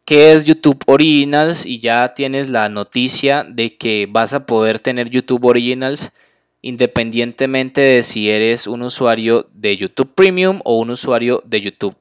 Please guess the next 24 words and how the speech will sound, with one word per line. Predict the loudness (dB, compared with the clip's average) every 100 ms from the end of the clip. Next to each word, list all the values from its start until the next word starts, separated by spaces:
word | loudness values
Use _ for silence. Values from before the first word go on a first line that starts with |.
| _ _
gratuito. | -6 -4 -2 -4 -6 -12 _ _ _ _ _ _ _ _ _ _ _ _ _ _ 2
Cabe | 6 6
resaltar | 6 2 2 0
que | 2
dentro | 0 2 0
de |
YouTube | 0 -10 -8
Originals | -6 -4 -4 -4
van | -2
a | -2
aparecer | -4 -4 -6
anuncios, | -10 -10 -8 -8 -8 -10 _ -20 _ _
naturalmente, | -20 -10 -4 -4 -4 -6 -6 -8 -8 _ _ _ _
y | 0 4
la | 6
gran | 6 2 2
pregunta | 0 2 -2 4 6
es | 6
cuánto | 2 -2 0 -2
cuesta | 2 2 2 -2
YouTube | -2 -6 -10 -4
Premium. | -4 -4 -8 -12 _ -12
YouTube | -10 -4 -6 0
Premium | 0 2 -2 -4